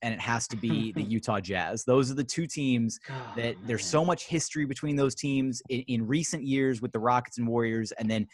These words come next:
Speaker 1: the Utah Jazz rivalry goes back decades. I mean, that thing stretches all the way back to the nineties, then the late two thousands teams where the
Speaker 2: Oh,
Speaker 1: Rockets
Speaker 2: don't
Speaker 1: got
Speaker 2: bring
Speaker 1: bounced
Speaker 2: that
Speaker 1: out.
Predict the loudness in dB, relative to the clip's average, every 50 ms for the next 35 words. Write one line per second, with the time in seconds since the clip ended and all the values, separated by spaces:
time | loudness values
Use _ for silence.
0 | -14 -20 _ _ -4 -2 0 0 2 4 4 4 4 4 2 2 4 4 2 2
1 | 2 0 0 0 0 -2 -4 0 2 2 2 2 2 2 2 2 2 0 -2 _
2 | _ _ _ -20 -20 -2 0 2 2 2 0 -2 -4 -4 -6 -6 -4 -2 0 2
3 | 2 2 2 0 -2 -2 -4 -4 -2 0 0 0 0 -2 -2 -2 0 0 2 0
4 | 0 0 0 -2 -2 -4 -6 -10 -8 -6 -4 0 2 2 4 4 4 4 4 4
5 | 2 2 0 -6 -14 -20 -16 _ -2 0 0 2 0 0 -2 -2 -2 -4 -4 -4
6 | 2 4 4 2 2 0 -4 -4 0 2 4 6 6 6 4 4 2 0 0 0
7 | 2 4 4 4 4 2 2 0 2 2 4 4 2 2 2 2 2 2 2 2
8 | 0 0 2 2 4 2 0 0 0 0 0